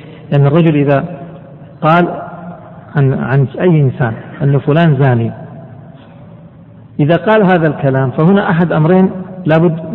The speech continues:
من وجودهما، إما أن يكون صادق فيقام الحد على الزاني، وإما أن يكون كاذب فيقام عليه هو حد، حد القذف.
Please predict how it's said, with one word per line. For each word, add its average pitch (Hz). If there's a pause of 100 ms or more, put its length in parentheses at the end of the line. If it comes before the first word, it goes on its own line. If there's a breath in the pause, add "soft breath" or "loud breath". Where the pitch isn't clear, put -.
(160)
من 151
وجودهما، 120 (520 loud breath)
إما 202
أن 190
يكون 185
صادق 170 (960)
فيقام 165
الحد 156
على 147
الزاني، 120 (100)
وإما 170
أن 170
يكون 165
كاذب 175
فيقام 160
عليه 165
هو 175
حد، 160 (680)
حد 135
القذف. 117